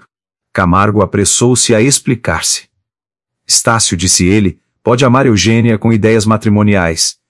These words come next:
mas também pode não passar isto de um capítulo de romance, como que se lê em uma viagem da corte a Niterói. O caráter é sério, o coração tem leis especiais.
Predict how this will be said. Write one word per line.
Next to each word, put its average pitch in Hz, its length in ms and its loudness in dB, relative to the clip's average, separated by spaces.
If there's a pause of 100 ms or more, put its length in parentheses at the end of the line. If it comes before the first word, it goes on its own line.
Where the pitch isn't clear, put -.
(260)
mas - 200 0
também 139 260 0
pode 117 300 -2
não 120 140 2
passar 120 380 0
isto 110 360 0
de 95 100 -2
um 113 100 2
capítulo 113 520 -2
de 101 80 -2
romance, 107 580 0 (340)
como 156 220 -2
que 160 240 -2
se - 180 0
lê 127 240 2
em 117 100 2
uma 113 180 2
viagem 104 400 2
da 90 120 0
corte 87 320 -2
a 95 40 2
Niterói. 98 540 -2 (840)
O 113 80 -4
caráter 82 320 0
é 117 60 0
sério, 92 480 0 (120)
o 110 120 -6
coração 117 440 0
tem 120 220 0
leis 101 300 2
especiais. 90 840 -2